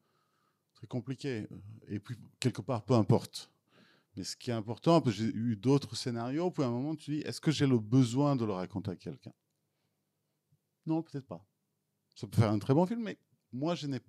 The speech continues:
pas le besoin de, de, de, de, de le faire. Quelqu'un le fera mieux, ce qui aurait ce besoin. Et donc, il y a un moment, tu dis, « Tiens, cette histoire-là,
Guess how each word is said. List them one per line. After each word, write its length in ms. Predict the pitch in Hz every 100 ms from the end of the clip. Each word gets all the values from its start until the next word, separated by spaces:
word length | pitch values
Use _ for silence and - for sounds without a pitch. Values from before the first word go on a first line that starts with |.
| _
pas 160 | 139 127
le 80 | 107
besoin 260 | 98 98
de, 180 | 90 87 -
de, 260 | 87 85 80 78
de, 220 | 87 80 _ _ _
de, 220 | 95 90 78
de 140 | 98
le 80 | 95
faire. 200 | 110 -
Quelqu'un 280 | 104 92 175
le 60 |
fera 240 | 147 139 139
mieux, 240 | 135 131 - _ _ _ _ _ _ _ _ _ _
ce 100 | - -
qui 160 | - 120
aurait 280 | 110 117 117
ce 160 | -
besoin. 420 | 87 92 85 85 - _ _ _ - _ _ -
Et 100 | 90
donc, 200 | 147 127
il 40 |
y 20 |
a 60 | 127
un 40 |
moment, 220 | 117 151
tu 120 | 180 185
dis, « 60 |
Tiens, 160 | - 190
cette 240 | - 180
histoire-là, 640 | 180 - 165 156 151 165